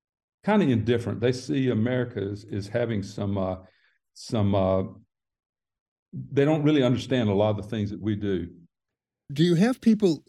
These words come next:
Speaker 2: who help you locally, any local Christians, or do you have people from the U S who come over from time to time to,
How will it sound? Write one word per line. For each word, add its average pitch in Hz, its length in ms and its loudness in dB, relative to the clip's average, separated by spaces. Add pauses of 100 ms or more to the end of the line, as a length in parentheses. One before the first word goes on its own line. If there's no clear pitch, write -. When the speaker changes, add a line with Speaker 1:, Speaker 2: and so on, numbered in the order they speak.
Speaker 2:
who 147 120 6
help 160 320 2
you 139 100 6
locally, 139 680 4
any 131 260 2
local 127 400 2
Christians, 185 680 0
or 120 200 2
do 110 120 0
you 117 100 2
have 131 300 -2
people 127 320 -2
from 104 220 0
the 104 80 2
U 107 180 2
S 127 180 -2
who 127 100 0
come 117 220 0
over 113 240 0
from 117 140 -4
time 117 240 2
to 110 100 -2
time 123 320 0
to, 101 160 -2